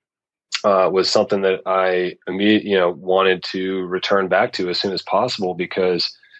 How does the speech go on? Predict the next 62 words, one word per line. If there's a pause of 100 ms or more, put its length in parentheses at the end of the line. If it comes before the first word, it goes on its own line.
(160)
it
was
such
a, (320)
you
know,
central
part
of
my
life,
you
know,
and, (540)
um,
aside
from
flying,
I
mean, (640)
you
know,
I
always
would
tell
people,
you
know,
I,
I
work
to, (460)
to
play,
you
know,
like
I,
I, (420)
you
know,
you
want
to
go
to
work
so
you
have
money
to
go
out
and
do
the
fun
stuff,
you
know?